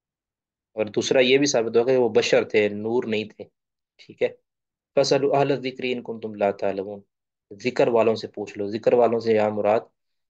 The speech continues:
अ, तौरात व इंजील वाले, जिनको किताबें दी गई हैं, यानी किताबों वाले, जो, जिनको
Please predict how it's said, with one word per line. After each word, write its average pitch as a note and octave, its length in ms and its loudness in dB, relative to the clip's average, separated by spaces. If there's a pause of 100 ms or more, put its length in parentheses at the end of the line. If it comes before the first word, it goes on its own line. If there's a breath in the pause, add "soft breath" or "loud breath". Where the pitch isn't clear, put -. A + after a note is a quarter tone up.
(200)
अ, G#2 180 -2
तौरात G#2 380 0
व A2+ 80 0
इंजील G#2 380 -6
वाले, G2+ 180 -4
जिनको G#2 280 -10
किताबें G#2+ 460 0
दी G2+ 140 -8
गई F#2+ 180 -10
हैं, F#2 140 -14
यानी - 500 -18
किताबों A2+ 480 0
वाले, G#2+ 240 2
जो, G#2+ 100 -2 (340)
जिनको A2+ 460 -8